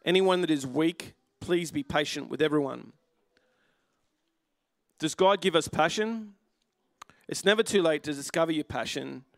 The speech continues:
It's the very thing that God created us to do. God has given you and me a calling, and when we pursue it passionately, truly amazing things will happen. One of the hardest things we learn is when it's not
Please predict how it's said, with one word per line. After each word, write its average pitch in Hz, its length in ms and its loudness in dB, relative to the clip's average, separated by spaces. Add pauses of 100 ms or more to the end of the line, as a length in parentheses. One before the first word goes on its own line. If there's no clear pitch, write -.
(320)
It's - 140 -6
the 165 100 0
very 196 340 2
thing 165 260 -4
that 139 180 -6
God 156 340 4
created 156 500 0
us 139 140 -4
to 131 100 -12
do. 127 420 -4 (680)
God 175 280 4
has 170 160 0
given 180 300 2
you 175 140 4
and 175 120 0
me 165 140 0
a 151 80 -2
calling, 151 800 0 (300)
and 156 140 -4
when 180 160 4
we 185 100 2
pursue 180 360 2
it - 160 -4
passionately, 160 800 -4 (600)
truly 175 640 4 (140)
amazing 147 800 0 (140)
things 143 320 -6
will 131 120 -2
happen. 131 540 -4 (880)
One 185 140 4
of 190 60 4
the 180 100 4
hardest 180 360 4
things 160 220 -4
we 143 100 0
learn 143 300 2
is 131 120 -6
when 127 140 -4
it's - 140 -10
not 147 260 0